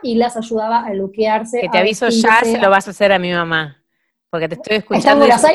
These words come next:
Speaker 1: Aires? ¿Está en,
Speaker 2: necesita.
Speaker 1: dónde está? ¿Dónde está?
Speaker 2: En Buenos
Speaker 1: Acá en Buenos Aires,
Speaker 2: Aires.
Speaker 1: en el sur. Ah, bueno, con gusto. Am-,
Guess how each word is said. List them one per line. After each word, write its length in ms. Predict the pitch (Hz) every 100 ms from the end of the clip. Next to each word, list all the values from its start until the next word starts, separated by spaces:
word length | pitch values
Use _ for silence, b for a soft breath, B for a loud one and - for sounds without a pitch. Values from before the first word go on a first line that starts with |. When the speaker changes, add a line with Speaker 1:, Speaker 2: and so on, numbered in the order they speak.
| 480
Speaker 1:
Aires? 60 | 302 233
¿Está 240 | 233 240
en, 60 | 220 214
Speaker 2:
necesita. 80 | 165
Speaker 1:
dónde 160 | 214 208
está? 340 | 202 175 - _ _ _ _ _ _
¿Dónde 260 | - 320 330
está? 320 | - 185 170 _ _ B B B
Speaker 2:
En 120 | 294
Buenos 260 | 285 285 311
Speaker 1:
Acá 20 |
en 40 |
Buenos 200 | 320 285
Aires, 180 | 294 240
Speaker 2:
Aires. 20 |
Speaker 1:
en 60 | 240 226
el 40 | 226
sur. 320 | 202 180 _ _ _ 277
Ah, 420 | 415 571 539 240
bueno, 400 | 214 214 233 170
con 220 | 175 180
gusto. 480 | 269 330 - 165 -
Am-, 200 | 202 185